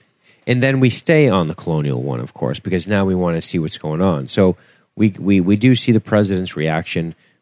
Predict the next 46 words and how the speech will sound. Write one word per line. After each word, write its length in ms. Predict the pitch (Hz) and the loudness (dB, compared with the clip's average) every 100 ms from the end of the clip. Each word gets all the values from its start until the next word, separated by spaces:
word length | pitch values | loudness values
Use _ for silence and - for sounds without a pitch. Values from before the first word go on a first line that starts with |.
| - | -6
We, 220 | 92 85 | -4 -2
we 180 | 50 - | -4 -8
keep 380 | - 127 123 - | -2 0 0 0
the 80 | |
scene, 420 | 101 - 101 101 90 | -2 -2 -2 -2 -2
we 80 | |
shift 340 | 82 - 117 - | -4 -2 -4 -4
the 60 | |
scene 280 | - - 90 | -8 -4 -2
over 240 | 85 92 92 | 0 2 0
to 60 | |
the 100 | 80 | -2
Colonial 440 | - 87 80 78 73 | -6 -4 -6 -6 -8
One, 300 | 69 65 69 _ _ _ | -10 -12 -14 _ _ _
and 120 | 90 98 | -2 0
that's 280 | 92 92 | 0 -2
when 240 | 90 82 80 | -4 -4 -6
she's 320 | - 92 85 | -10 -8 -6
hanging 240 | 90 82 | -4 -4
out 160 | 76 71 | -4 0
there. 260 | 113 113 113 | 2 4 2
And 160 | 95 | 0
then, 280 | 95 90 90 - | 0 0 -2 -8
of 140 | 92 | -10
course, 340 | - 85 - - | -2 -2 -2 -8
Six 580 | - - 135 - - - _ - | -6 -2 -2 -2 -10 -10 _ -6
wanders 520 | 90 90 85 82 82 | -2 0 0 -2 -4
into 220 | 78 76 | -8 -8
the 80 | - | -14
frame, 500 | - 73 76 76 80 _ _ _ - | -10 -8 -6 -8 -10 _ _ _ -12
and 100 | 104 | -8
she 140 | - | 2
wants 260 | 113 92 - | 2 2 0
Gaius 360 | 127 127 117 | 0 0 0
to 120 | - 104 | -2 0
wonder 300 | 95 92 90 | 2 0 -4
how 240 | 110 170 | 0 2
long 220 | 156 143 | 4 2
it 40 | 123 | 2
will 160 | 113 | -2
take 260 | 110 90 90 | -4 -6 -6
the 80 | 95 | -8
Cylons 540 | - 82 80 80 - | -6 -6 -6 -6 -8
to 80 | - | -10
find 380 | - 78 69 50 | -10 -10 -10 -12
them. 300 | 55 58 | -18 -18